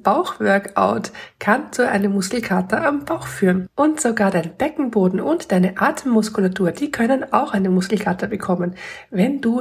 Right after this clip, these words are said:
neue, ungewohnte sportliche Übungen machst. Meistens sind deine Muskeln beim Muskelkater einfach druckempfindlich, schmerzen ein bisschen,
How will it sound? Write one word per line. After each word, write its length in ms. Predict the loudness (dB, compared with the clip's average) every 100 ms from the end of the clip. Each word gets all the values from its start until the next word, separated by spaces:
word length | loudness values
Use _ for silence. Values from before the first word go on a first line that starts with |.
| 0
neue, 400 | 2 4 4 2
ungewohnte 540 | 2 2 0 0 -2
sportliche 460 | -2 -4 -4 -4 2
Übungen 360 | 2 4 0 0
machst. 420 | -4 -4 -12 -16 _ _ _ _ -20 _ _ 0
Meistens 400 | 2 2 0 0
sind 240 | -2 2
deine 200 | 4 6
Muskeln 360 | 4 2 0 2
beim 120 | 2
Muskelkater 640 | 2 0 -6 -2 -4 -2
einfach 320 | -8 -6 -8
druckempfindlich, 960 | -6 -2 0 0 -2 0 0 4 4 2
schmerzen 420 | 2 0 0 2
ein 120 | 2
bisschen, 340 | 2 2 2